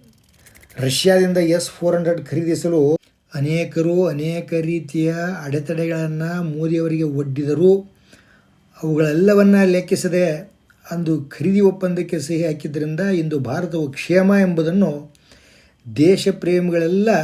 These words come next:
ತಿಳಿದಿದ್ದಾರೆ. ಚೈನಾ ನಂಬಿದ ಪಾಕಿಸ್ತಾನವು ಚೈನಾ ನಿರ್ಮಿತ ಏರ್ ಡಿಫೆನ್ಸ್ ನಂಬಿ ಕೆಟ್ಟಿತು ಅನ್ನುವಂತೆ ಬಿಂಬಿಸಲಾಯಿತು. ಅದು ಎಷ್ಟರ ಮಟ್ಟಿಗೆ ನಿಜವೋ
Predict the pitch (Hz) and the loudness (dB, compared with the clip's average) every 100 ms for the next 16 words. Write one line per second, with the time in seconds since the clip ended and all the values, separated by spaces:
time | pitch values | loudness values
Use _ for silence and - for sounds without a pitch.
0 | 165 202 - - 135 143 120 123 117 131 | -4 -12 -14 -2 0 0 -4 -6 -6 -12
1 | _ _ _ _ _ _ _ _ _ _ | _ _ _ _ _ _ _ _ _ _
2 | _ _ - 147 160 175 175 170 160 160 | _ _ -4 0 2 2 -2 -2 0 0
3 | 160 160 160 160 - 160 165 170 180 - | 0 -4 -4 -8 -4 -4 -2 -2 -2 0
4 | 147 170 185 175 170 160 165 151 165 160 | -2 0 0 -2 -4 -2 -2 2 0 0
5 | 160 170 160 151 156 160 156 - 143 156 | -2 -4 -4 -6 -4 -4 -4 -4 -6 -4
6 | 196 196 180 170 165 160 147 139 160 147 | 2 4 4 -2 -6 -6 -4 -2 -2 -2
7 | 170 151 147 135 185 196 - - - _ | -2 -2 -4 -2 -2 -2 -8 -20 -20 _
8 | - 123 170 135 - 180 190 185 190 180 | -8 0 0 0 0 2 2 2 0 2
9 | 170 160 - - - _ 151 143 156 160 | 0 -2 -12 -20 -20 _ -6 2 2 2